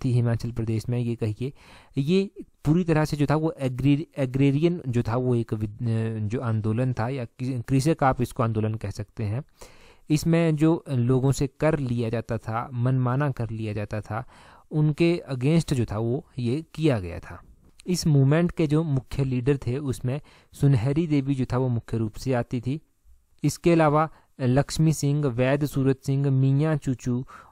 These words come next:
और, अ, बस्ती राम पहाड़ी हो गया, आत्मा देवी हो गया,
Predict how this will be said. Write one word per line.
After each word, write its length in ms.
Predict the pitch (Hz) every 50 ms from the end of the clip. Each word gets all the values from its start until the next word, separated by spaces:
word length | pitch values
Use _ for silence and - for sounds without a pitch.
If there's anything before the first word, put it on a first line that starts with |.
| _ -
और, 180 | 123 120 120
अ, 200 | 123 123 123 135 - 139 131 127 127 127 127 120
बस्ती 460 | 117 117 135 131 - - - 170 160
राम 280 | 151 139 135 135 139
पहाड़ी 440 | - - 127 110 120 120 117 117 117
हो 160 | 113 113 113
गया, 180 | 110 113 117 127
आत्मा 560 | 131 123 117 117 - - 143 147 147 151 160
देवी 460 | 143 135 123 113 120 120 117 135 139
हो 160 | 123 123 113 110
गया, 300 | 107 104 104 110 120